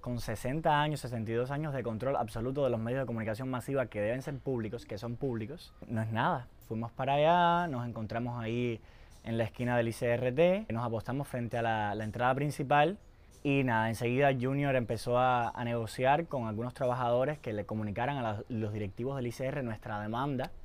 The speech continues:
una demanda justa y una demanda también, <laughs> yo creo que bastante discreta,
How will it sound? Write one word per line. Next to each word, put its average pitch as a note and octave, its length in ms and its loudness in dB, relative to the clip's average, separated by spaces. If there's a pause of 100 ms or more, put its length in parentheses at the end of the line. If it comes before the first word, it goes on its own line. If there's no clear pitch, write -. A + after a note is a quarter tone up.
(160)
una A#2 180 -2
demanda A#2+ 300 0
justa C#3+ 560 -6 (340)
y G#2+ 140 -6
una A#2 160 -2
demanda A#2+ 720 2
también, C3 480 -2 (180)
<laughs> - 640 -14
yo A#2 180 -2
creo B2+ 160 2
que D#3 60 2
bastante C#3+ 380 2
discreta, C3+ 580 2